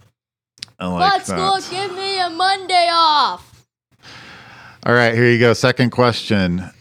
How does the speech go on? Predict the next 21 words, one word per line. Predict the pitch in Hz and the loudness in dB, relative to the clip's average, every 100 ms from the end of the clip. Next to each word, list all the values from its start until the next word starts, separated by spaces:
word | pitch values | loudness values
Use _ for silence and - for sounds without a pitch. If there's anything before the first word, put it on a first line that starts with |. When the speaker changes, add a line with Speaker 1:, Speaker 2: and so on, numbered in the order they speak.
| _ _ 110 | _ _ -2
Speaker 1:
Would | 117 110 | -2 0
you | 127 | 2
rather | 120 127 131 127 | 4 4 4 2
have | 127 123 120 104 | 2 2 2 0
invisibility | 131 110 98 120 117 123 120 131 147 156 156 160 | 0 0 2 0 2 2 4 4 4 2 2 2
or | 113 104 | 2 0
super | - - 123 127 123 | 0 -2 -2 0 -2
strength? | - - 101 107 104 85 - - - - _ _ _ _ _ _ _ _ _ _ _ _ _ _ _ _ _ | -2 -6 -4 -2 -2 -6 -14 -20 -20 -20 _ _ _ _ _ _ _ _ _ _ _ _ _ _ _ _ _
Speaker 2:
In-, | 233 208 - _ - | -14 -14 -16 _ -18
super | - - - 254 294 269 | -10 -6 -4 -6 -6 -6
strength. | - - 226 214 180 190 _ - | -6 -6 -6 -6 -8 -14 _ -8
Mainly | 277 330 349 349 | -4 -4 -6 -8
'cause, | 330 294 269 - - _ _ _ _ _ - | -6 -8 -8 -12 -20 _ _ _ _ _ -14
like, | 262 | -12
if | 269 | -8
I | 294 320 | -6 -4
don't | 302 240 | -6 -6
want | 269 277 | -6 -6
to | - 254 | -10 -14
do | 254 277 | -10 -10
s-, | 294 - | -8 -10